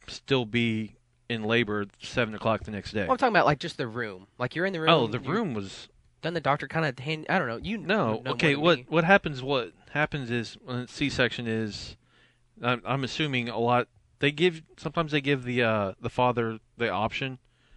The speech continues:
Speaker 1: to cut the cord.
Speaker 2: Yeah.
Speaker 1: But I didn't care about cutting the cord.
Speaker 2: No?
Speaker 1: I, no, I didn't.
Speaker 2: Seems
Speaker 1: on
Speaker 2: kinda
Speaker 1: the
Speaker 2: cool.
Speaker 1: On that part, I was like, "You know what? You guys are trained professionals,
Speaker 2: <laughs>
Speaker 1: and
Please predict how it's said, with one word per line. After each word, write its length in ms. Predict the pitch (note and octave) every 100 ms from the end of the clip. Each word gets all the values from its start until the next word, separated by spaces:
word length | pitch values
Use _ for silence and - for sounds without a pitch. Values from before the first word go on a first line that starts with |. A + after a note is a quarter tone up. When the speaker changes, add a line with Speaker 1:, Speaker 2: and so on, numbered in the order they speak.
| - -
Speaker 1:
to 80 | A2+
cut 240 | C#3 C3
the 80 | -
cord. 400 | - B2+ C#3+ D3 _ _ _ - -
Speaker 2:
Yeah. 180 | G#3 - _ -
Speaker 1:
But 180 | B2 -
I 160 | A#2+
didn't 200 | A#2+ A2+
care 160 | - A2
about 200 | G#2 F#2+
cutting 260 | G#2+ G2+
the 60 | F#2
cord. 320 | - G#2+ F#2+ -
Speaker 2:
No? 180 | F#3 -
Speaker 1:
I, 200 | B2 - _ _ - _ _ _ _ -
no, 540 | D#3+ F#3+ G3+ G3+ E3 _ _ _ _ -
I 120 | E3
didn't. 220 | F#3 D#3+ - _ _
Speaker 2:
Seems 220 | - D#3+
Speaker 1:
on 60 | E3
Speaker 2:
kinda 140 | B3+
Speaker 1:
the 60 | -
Speaker 2:
cool. 360 | F#4 C#3 G#2+ - _ _ _ _ - - -
Speaker 1:
On 180 | C3+ C#3+
that 200 | D#3 -
part, 240 | D#3+ D3+
I 80 | C3
was 120 | B2
like, 240 | A#2 G#2
"You 60 | B2
know 140 | B2+ B2+
what? 220 | C3+ B2+ -
You 160 | B2
guys 240 | C3 C3+ A2+
are 80 | G#2+
trained 300 | - A#2 A2
professionals, 800 | G2 - C3 - D#3 F#3 - - _ - - - -
Speaker 2:
<laughs> 500 | - - _ _ -
Speaker 1:
and 580 | C3 B2 A#2+ A#2 A#2